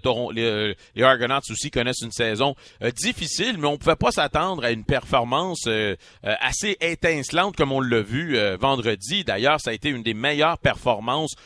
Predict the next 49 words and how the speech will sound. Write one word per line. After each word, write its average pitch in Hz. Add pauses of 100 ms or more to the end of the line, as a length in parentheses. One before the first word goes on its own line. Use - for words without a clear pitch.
ou 123
deuxième 185
performance 123
d'un 104
quart 131
arrière 113
depuis 117
le 143
départ 131
d'Anthony 107
Calvillo. 104 (240)
Donc, 95
à 117
ce 135
niveau-là, 117 (300)
euh, 104 (140)
chapeau, 160
c'est 135
réussi. 120
Maintenant, 156
ce -
qui 123
arrive, 190
c'est 123
que 120
Johnny 117
Manziel, 117 (360)
euh, 104
est 147
revenu 131
aujourd'hui 135
à 113
l'entraînement 131 (100)
complet. 135 (280)
Bon, 101
c'est 120
Pipkin 220
qui 156
a 131
pris 175
la 120
majorité 143
des 135
répétitions. 131
Il 123
en 101
a 98
pris -
trente-trois. 143